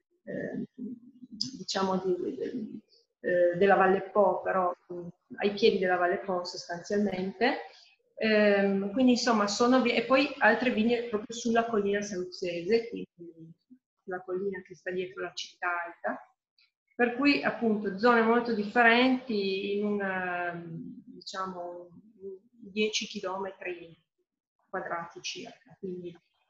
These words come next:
ehm, chiaramente è abbastanza difficoltoso muoversi quando devi passare da una vigna all'altra, e quindi quando devi fare dei lavori spesso, eh, questo comporta giornate intere, no? Perché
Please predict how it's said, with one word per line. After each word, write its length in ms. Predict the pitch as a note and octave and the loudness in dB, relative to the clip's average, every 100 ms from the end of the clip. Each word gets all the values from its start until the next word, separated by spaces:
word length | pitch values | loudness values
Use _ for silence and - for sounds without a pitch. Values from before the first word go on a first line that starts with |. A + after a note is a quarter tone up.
| _ | _
ehm, 540 | F#3+ F#3 F3+ F3+ F3+ A#3+ - - _ _ _ _ _ | -8 -4 -4 -4 -4 -8 -12 -20 _ _ _ _ _
chiaramente 680 | - B3 A#3+ A#3 B3 B3+ A#3+ | 0 4 6 6 4 4 4
è 80 | G#3+ | 4
abbastanza 600 | G#3 G#3+ - A3+ A3 A3 | 4 2 2 0 2 -2
difficoltoso 840 | A3+ - - G3+ G3+ G#3+ G#3+ G#3+ | -2 -6 -2 -2 0 0 2 2
muoversi 1000 | G3+ G#3 G#3+ G#3 G3+ G3 - F#3 F3 F3 | 2 4 4 2 0 -2 -4 -4 -2 -4
quando 280 | - F#3 F#3+ | -4 -4 -4
devi 280 | F#3 F#3 F#3 | -4 -6 -6
passare 400 | F#3 F3+ G3 F#3 | -10 -8 -6 -4
da 140 | F3+ | -6
una 120 | F3+ F3+ | -6 -8
vigna 260 | F3+ F#3+ | -6 -2
all'altra, 540 | A3 A3 G#3+ G#3+ G#3+ G3 | 2 4 4 4 0 -4
e 80 | - | -6
quindi 260 | F#3+ F#3+ | -6 -6
quando 200 | F#3 F3+ | -8 -8
devi 160 | F3+ F#3 | -8 -8
fare 220 | F#3 F3+ | -8 -6
dei 120 | F3+ | -4
lavori 440 | F#3 F#3 F#3+ F#3 F3+ | -4 -4 -4 -4 -6
spesso, 800 | - - F#3 - F#3+ F3 - _ _ _ - | -10 -8 -8 -8 -8 -8 -8 _ _ _ -12
eh, 260 | F#3+ F#3 | -10 -10
questo 300 | - F#3 F3+ - | -10 -10 -12 -12
comporta 1300 | F#3 F#3 F#3 F3+ F3 - E3+ E3+ E3 E3 E3 E3 - | -12 -8 -8 -8 -8 -10 -8 -8 -8 -8 -8 -10 -14
giornate 460 | - F3 F3+ D#3+ F3+ | -14 -12 -10 -12 -12
intere, 560 | F3+ - G3+ F3+ F3 | -12 -4 -4 -4 -6
no? 440 | F3 G3 G3+ G#3 _ _ _ _ _ | -6 -6 -6 -12 _ _ _ _ _
Perché 520 | F3+ F3+ F#3 F3 E3+ | -18 -16 -14 -12 -12